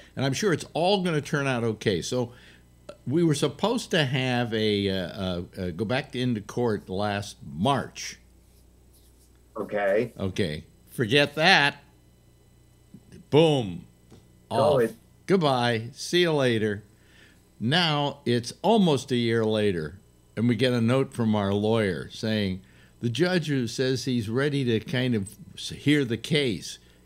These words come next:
Speaker 1: and he can take us, and it, and it reads, "We will take you into a coronavirus-proof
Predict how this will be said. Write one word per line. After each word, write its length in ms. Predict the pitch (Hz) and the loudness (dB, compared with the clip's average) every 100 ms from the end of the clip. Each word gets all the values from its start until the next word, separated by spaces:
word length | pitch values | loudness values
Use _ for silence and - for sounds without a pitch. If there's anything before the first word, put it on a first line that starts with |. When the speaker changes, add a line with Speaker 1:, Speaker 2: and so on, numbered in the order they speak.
| _ _ - | _ _ -4
Speaker 1:
and 300 | 110 107 101 | -2 0 -2
he 140 | 120 | -4
can 200 | 117 117 | -2 -2
take 300 | 101 139 139 | 0 -2 0
us, 160 | 113 104 | -4 -4
and 160 | 113 107 | -4 -2
it, 180 | 107 101 | -4 -4
and 280 | 113 104 98 | -2 -2 -4
it 240 | - 113 113 | -4 -6 -2
reads, 400 | 147 180 - - - | -2 -2 -4 -8 -8
"We 200 | 98 123 | -4 -2
will 160 | 123 120 | 0 0
take 320 | 165 175 175 | 0 0 -2
you 160 | 151 135 | -2 0
into 440 | 131 127 123 95 | -2 -2 -4 -4
a 120 | 101 | -6
coronavirus-proof 2000 | 95 - 104 107 143 156 131 82 107 127 135 127 - - _ - 113 120 120 - - | -8 -6 -2 0 0 0 -4 -4 -2 0 0 0 -2 -8 _ -6 2 2 0 -6 -20